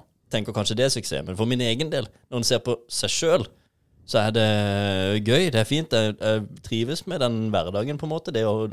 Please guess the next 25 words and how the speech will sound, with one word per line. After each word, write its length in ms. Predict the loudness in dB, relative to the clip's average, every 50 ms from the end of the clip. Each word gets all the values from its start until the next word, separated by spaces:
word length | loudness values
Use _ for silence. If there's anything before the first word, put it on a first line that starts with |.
| -8 -10
å 260 | -8 -6 -4 -4 -2
ha 280 | -2 -2 0 0 0 -2
skapt 300 | -2 -2 -2 -2 -2 -2
sin 120 | -6 -4
egen 160 | -4 -4 -4 -4
arbeidsplass 420 | -4 -4 -4 -2 -2 -2 -2 -2 -6
og 60 | -8
skapt 240 | -2 -4 -4 -2 -2
arbeidsplass 420 | -4 -4 -4 -6 -8 -8 -8 -6
for 140 | -6 -6 -6 -6
andre 160 | -8 -8 -8
også. 280 | -8 -2 0 0 0 0 -2 -12 -20 -20 _ _ _ _ _ -6
Det 80 | -6
er 40 | -4
suksess 480 | -4 -2 -6 -2 -2 0 2 4 4 4
det, 120 | 4 2
men 80 | 2 -2
det 80 | -2 -4
er 40 | -6
ikke 60 | -8 -6 -6
pengene 300 | -6 -6 -6 -6 -6 -6
som 120 | -6 -4
gjør 220 | -2 -2 -2 -2 -4
det. 80 | -10 -14 _ _ _ _ _ _ _ _ _ _ _ _ _ _ _ _ _ _ _ _
Altså, 300 | -2 0 2 4 2 2